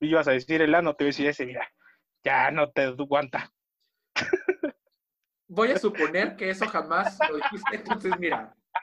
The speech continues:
Speaker 2: Todo bien, me quiero perforar mi oído.
Speaker 1: Hasta, hasta como que te acomodaste en el asiento, güey, como que lo sentiste ahí. <laughs>
Speaker 2: <laughs>
Speaker 1: Sí,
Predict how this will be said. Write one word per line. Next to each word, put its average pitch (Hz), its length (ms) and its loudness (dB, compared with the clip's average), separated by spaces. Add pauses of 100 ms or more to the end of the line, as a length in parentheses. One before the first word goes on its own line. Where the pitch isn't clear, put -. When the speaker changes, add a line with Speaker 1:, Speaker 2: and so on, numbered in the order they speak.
(960)
Speaker 2:
Todo 254 240 8
bien, 208 320 6
me 196 120 0
quiero 226 200 2
perforar 285 340 6
mi 220 80 6
oído. 320 460 4 (1200)
Speaker 1:
Hasta, 175 360 0
hasta 160 200 0
como 156 200 0
que 147 120 -2
te 143 200 -4
acomodaste 147 540 2
en 208 80 2
el 151 100 2
asiento, 165 400 -4
güey, 147 120 -2
como 135 160 -6
que 135 100 -8
lo 131 100 -2
sentiste 160 580 -2
ahí. 151 220 0
<laughs> 320 540 0 (120)
Speaker 2:
<laughs> 214 1900 0 (2000)
Speaker 1:
Sí, 151 60 -4